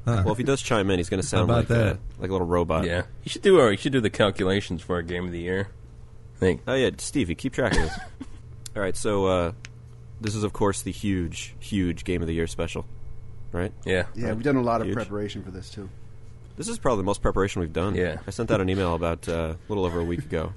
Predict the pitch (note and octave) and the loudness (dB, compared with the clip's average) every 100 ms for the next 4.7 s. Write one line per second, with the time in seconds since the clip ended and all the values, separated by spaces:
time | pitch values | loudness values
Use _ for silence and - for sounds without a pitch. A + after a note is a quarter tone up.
0 | - - - G#2+ G2 G#2 G2+ F#2+ F2+ - | -12 -12 -4 0 2 4 2 2 0 0
1 | F2 - - F2 - F2+ E2+ E2 D#2+ E2 | 0 -2 0 0 2 2 2 0 -2 -2
2 | - - - - A2 - - - G#2+ F#2+ | -8 -14 -10 2 2 2 -4 0 0 0
3 | - G#2+ G2 G2 A2 G#2 G2+ - G2+ F2 | 0 0 0 0 2 4 4 4 0 0
4 | F2 - F#2+ F2+ F2+ F2+ F2 | -6 -2 -2 0 0 0 -2